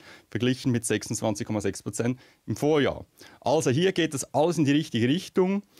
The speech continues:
Wir sehen natürlich jetzt auch, dass der Umsatzrückgang in den letzten Jahren aufgrund der Umstellung ins Franchise-System, dass das Ganze jetzt wirklich umdreht und die Umsätze auch wieder nachhaltig anziehen. Das gekoppelt mit effekti-, mehr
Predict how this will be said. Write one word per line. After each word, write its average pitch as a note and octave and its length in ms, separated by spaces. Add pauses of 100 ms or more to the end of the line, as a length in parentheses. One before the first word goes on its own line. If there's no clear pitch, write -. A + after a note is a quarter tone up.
(180)
Wir A#2+ 100
sehen C#3+ 180
natürlich C3 280
jetzt C3 140
auch, B2+ 200
dass B2 140
der - 120
Umsatzrückgang D3+ 840
in C#3+ 60
den B2 80
letzten A#2+ 340
Jahren B2 480 (260)
aufgrund C3 360
der C3+ 100
Umstellung B2+ 560
ins A2 160
Franchise-System, C3 1160 (320)
dass A#2 160
das B2 160
Ganze C3+ 400
jetzt A#2+ 440
wirklich C3 360
umdreht D3 500
und A#2+ 140
die B2+ 60
Umsätze C3 460
auch A2+ 120
wieder A2+ 160
nachhaltig G#2+ 560
anziehen. G#2 580 (400)
Das D#3 240
gekoppelt D#3 580
mit - 440 (560)
effekti-, C3+ 460
mehr A#2+ 440